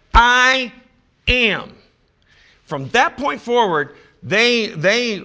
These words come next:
tried to grab him. They tried to kill him. They were mad. They were angry. It wasn't because he said,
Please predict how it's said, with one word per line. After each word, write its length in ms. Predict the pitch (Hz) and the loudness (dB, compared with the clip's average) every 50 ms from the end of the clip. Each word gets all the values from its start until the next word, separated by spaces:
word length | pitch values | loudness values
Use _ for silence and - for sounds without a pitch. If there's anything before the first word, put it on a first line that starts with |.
| - - - 143 - | -14 -20 -16 -12 -6
tried 320 | - 226 233 226 214 156 | -2 0 2 2 0 -2
to 80 | 143 139 | -6 -10
grab 440 | 113 135 151 180 196 233 247 247 247 | -8 -2 2 2 4 4 2 0 -2
him. 220 | 277 302 285 254 | -6 -6 -6 -6
They 140 | 208 214 180 | -6 -6 -6
tried 360 | 160 - 196 180 165 151 135 - | -6 -4 -2 -2 -2 -2 -4 -10
to 80 | 135 | -14
kill 340 | - - - - 247 262 262 | -14 -12 -2 0 0 0 0
him. 240 | 269 294 302 285 269 - - - - _ | -2 -6 -10 -12 -14 -16 -20 -20 -18 _
They 140 | - 180 175 | -6 -6 -4
were 160 | 160 151 143 | -4 -6 -8
mad. 720 | 143 147 147 170 185 214 226 247 262 277 277 277 247 - - - _ | -8 -6 -2 0 2 2 2 2 2 2 0 -2 -6 -12 -20 -12 _
They 100 | - 180 | -4 -4
were 220 | 170 156 147 - - - | -2 -4 -6 -8 -8 -4
angry. 600 | - 220 240 247 254 220 247 254 277 294 302 254 - - _ _ _ _ _ _ _ _ _ _ - | -2 0 0 0 -2 0 0 0 0 -2 -4 -8 -12 -18 _ _ _ _ _ _ _ _ _ _ -16
It 60 | 165 | -14
wasn't 500 | 160 151 196 262 285 277 320 320 285 226 | -8 -4 -2 -2 -2 -2 -6 -8 -8 -8
because 580 | - 269 240 - - 214 214 202 196 190 - - | -10 -12 -12 -6 -2 2 4 4 4 2 0 -6
he 200 | - 202 190 165 | -10 -10 -10 -10
said, 420 | - - - 190 180 175 165 | -10 -4 -4 -2 -2 -2 -4